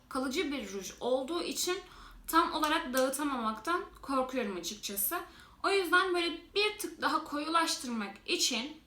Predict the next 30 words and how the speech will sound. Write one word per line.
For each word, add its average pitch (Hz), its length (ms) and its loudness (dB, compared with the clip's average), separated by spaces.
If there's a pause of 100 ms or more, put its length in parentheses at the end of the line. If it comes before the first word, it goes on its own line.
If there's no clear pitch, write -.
(160)
bir 311 180 -4
tık - 240 -8
daha 214 260 0
bordolaştırmak 208 880 -2
için - 220 0 (640)
bunu 320 260 6
da 262 40 6 (120)
kullanacağım. 320 580 2 (320)
Bakalım, 302 440 4
eğer 330 360 6
bu 349 60 2
da 339 120 4
okeyse 370 720 2 (920)
son 392 360 8
böyle 349 180 4
düzeltmeleri 330 560 4
yapacağım, 226 480 0
dağıtma 262 400 4
ve 220 120 -4
kenarları. 302 680 2 (520)
Ve 311 120 2
aklım 349 400 6
bunda 330 220 6
kaldığı 339 300 8
için 285 260 0
bunu 294 240 2
eyeliner 311 340 2
gibi 311 220 -4
uygulayacağım 339 540 0 (340)
ve 339 340 4